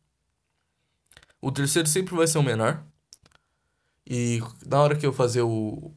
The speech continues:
sei lá, se der pra fazer o, os notícias, né? Os de notícia, vão ser dois episódios e o segundo vai ser o menorzinho também.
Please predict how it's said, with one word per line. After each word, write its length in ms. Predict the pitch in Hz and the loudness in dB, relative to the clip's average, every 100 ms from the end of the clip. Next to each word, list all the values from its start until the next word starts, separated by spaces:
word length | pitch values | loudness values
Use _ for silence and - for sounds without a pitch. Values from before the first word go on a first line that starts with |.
| _ | _
sei 220 | - - 113 | -12 -4 0
lá, 180 | 107 | 0
se 180 | 107 127 | -2 -8
der 340 | 120 110 120 151 | -6 2 2 2
pra 120 | 110 | -4
fazer 260 | 113 107 | -4 -2
o, 320 | 113 113 113 110 - _ _ | -2 -4 -6 -12 -16 _ _
os 140 | 117 | -8
notícias, 680 | 113 113 113 - 151 156 120 | -6 -6 -6 -2 -2 0 -2
né? 140 | 117 123 107 | -2 -4 -8
Os 200 | 107 107 | -6 -8
de 160 | 110 110 | -6 -8
notícia, 600 | 107 - 151 151 - 113 - _ _ _ _ _ - _ | -8 -4 0 0 0 -10 -16 _ _ _ _ _ -20 _
vão 120 | 123 | -8
ser 520 | 117 - 143 139 135 120 | -8 -6 -4 -2 -2 -6
dois 340 | 120 151 185 | -2 0 0
episódios 720 | 180 156 127 135 165 - - | -2 -2 0 2 0 -2 -6
e 120 | 180 | -4
o 300 | 175 170 165 | -4 -4 -4
segundo 400 | 151 156 156 160 | -4 -2 -2 0
vai 140 | 160 151 | 0 0
ser 100 | 165 | 0
o 80 | |
menorzinho 640 | 165 160 151 151 143 135 127 | 0 0 2 4 2 0 -4
também. 360 | - 123 113 | -4 -2 -2